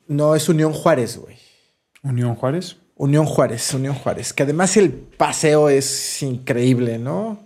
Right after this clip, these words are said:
Speaker 2: Ujú.
Speaker 1: Y bueno, yo quisiera recorrer todo el mundo. Tengo pendientazo así como una manda personal, así con algo que me debo a mí mismo.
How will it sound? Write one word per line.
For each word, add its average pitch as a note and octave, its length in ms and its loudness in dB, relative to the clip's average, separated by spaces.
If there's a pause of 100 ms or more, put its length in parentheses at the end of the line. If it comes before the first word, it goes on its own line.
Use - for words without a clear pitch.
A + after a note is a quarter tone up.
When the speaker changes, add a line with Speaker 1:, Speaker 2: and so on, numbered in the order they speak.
(320)
Speaker 2:
Ujú. B2 220 -6 (1500)
Speaker 1:
Y F3 80 0
bueno, G3+ 580 2 (1600)
yo E3+ 180 -2
quisiera G3+ 280 4
recorrer E3 360 2
todo F3 180 2
el D3+ 80 2
mundo. E3 300 0
Tengo F3+ 520 0
pendientazo D3+ 840 2
así E3 240 0
como C3 560 0 (2250)
una D#3+ 360 -4
manda E3 600 0
personal, C3+ 640 0
así B2+ 520 -2
con A2+ 300 -2 (760)
algo C#3+ 320 0
que D#3 100 4
me C3 140 2
debo C#3+ 340 4
a D#3+ 60 4
mí C#3 160 2
mismo. E3+ 520 0